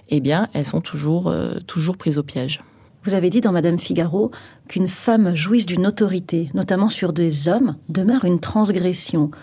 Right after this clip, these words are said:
Speaker 2: Pourquoi et comment est-ce que vous l'avez vécu personnellement ?
Speaker 1: Ah, je pense que la femme en position de pouvoir,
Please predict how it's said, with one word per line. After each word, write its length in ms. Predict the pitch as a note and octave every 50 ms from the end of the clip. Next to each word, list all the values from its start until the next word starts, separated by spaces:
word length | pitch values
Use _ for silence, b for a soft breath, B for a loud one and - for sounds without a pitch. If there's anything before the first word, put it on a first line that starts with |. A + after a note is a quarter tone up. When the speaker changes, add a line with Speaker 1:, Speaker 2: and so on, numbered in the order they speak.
| B B B B B B B
Speaker 2:
Pourquoi 540 | - - A3 - - - - F#3 F3 F3 -
et 80 | - E3+
comment 180 | - G3+ A3+
est-ce 100 | A#3 -
que 80 | - F#3
vous 80 | E3+ F3+
l'avez 240 | F3 E3+ E3 F3
vécu 340 | D#3 E3 F3+ F3 - - G3
personnellement ? 720 | - E3 E3 - F#3 F3 E3 D#3+ D#3+ D#3+ D#3 D#3 D#3 G3+ - -
Speaker 1:
Ah, 140 | - A3 A3
je 100 | F#3 F#3
pense 220 | F#3+ A3+ A#3 A3
que 100 | - G3
la 160 | F3 E3+ E3 D#3+
femme 320 | - - G3+ F#3+ F#3 E3
en 100 | D3 C#3
position 960 | C3+ - - - G3+ G#3 G3 G#3 G3+ F#3+ F#3+ - - F3+ E3+ E3 D#3 - - -
de 100 | C#3+ C#3
pouvoir, 920 | C#3 C#3 - - F#3+ F#3 F3 E3 D3 D3+ F3 G#3+ C4 B3+ - - - -